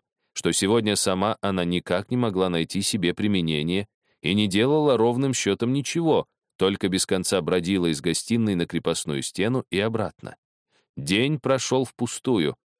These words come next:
а, как известно, миссис Фишер не любила пустых трат,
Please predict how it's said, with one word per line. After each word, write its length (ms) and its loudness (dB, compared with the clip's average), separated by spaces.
а, 120 -4
как 220 0
известно, 480 0
миссис 360 0
Фишер 420 -2
не 120 0
любила 420 2
пустых 440 -4
трат, 280 -2